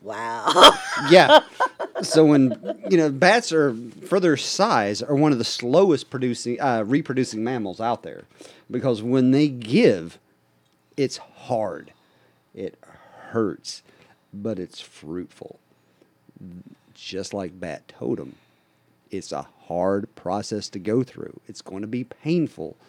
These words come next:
Speaker 2: but it's worth it in the end.
Speaker 1: They don't teach you love. They teach you unconditional love.
Speaker 2: Right.
Speaker 1: They're going, <laughs> they go for broke. I mean, there's,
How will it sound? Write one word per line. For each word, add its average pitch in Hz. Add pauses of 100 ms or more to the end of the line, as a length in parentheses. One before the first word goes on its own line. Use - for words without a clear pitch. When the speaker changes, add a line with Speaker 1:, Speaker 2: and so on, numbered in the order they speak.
(1040)
Speaker 2:
but 107
it's 92
worth 92
it -
in -
the 85
end. - (220)
Speaker 1:
They 214
don't 294
teach 175
you 151
love. 117
They 160
teach 190
you 180
unconditional 135
love. 76
Speaker 2:
Right. 107 (340)
Speaker 1:
They're 170
going, 208 (300)
<laughs> 139
they 156
go 302
for 240
broke. 147
I 202
mean, 208
there's, 196